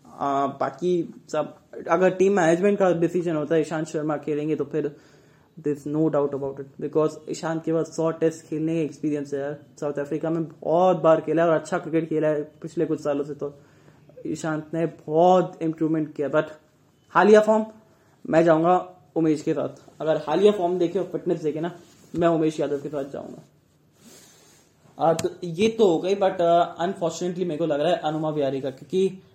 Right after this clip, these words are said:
I mean, संकट मोचक बन के आए थे पिछले मैच में यार, क्योंकि वो अगर चालीस रन भी नहीं बनाते तो शायद दो सौ चालीस का ली-, आ, टारगेट नहीं मिलता।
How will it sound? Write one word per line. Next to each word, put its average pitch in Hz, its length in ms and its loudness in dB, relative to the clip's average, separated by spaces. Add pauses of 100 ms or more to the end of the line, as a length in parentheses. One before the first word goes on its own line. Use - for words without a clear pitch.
(440)
I 160 80 -6
mean, 196 220 0 (800)
संकट 170 420 -2
मोचक 170 300 -2
बन 165 180 -4
के 160 100 -2
आए 147 140 0
थे 156 100 -6
पिछले - 240 -10
मैच 143 260 -10
में 139 60 -10
यार, 143 160 -14 (960)
क्योंकि 160 280 -2
वो 165 160 4
अगर 165 160 2
चालीस 170 400 2
रन 175 120 -4
भी 175 100 2
नहीं 175 100 -2
बनाते 165 300 -2
तो 170 140 0
शायद 170 160 0
दो 160 140 -2
सौ 170 100 -4
चालीस 156 320 0
का 170 80 2
ली-, 156 260 0
आ, 156 120 2
टारगेट 151 420 -2
नहीं 165 100 -4
मिलता। 151 280 -4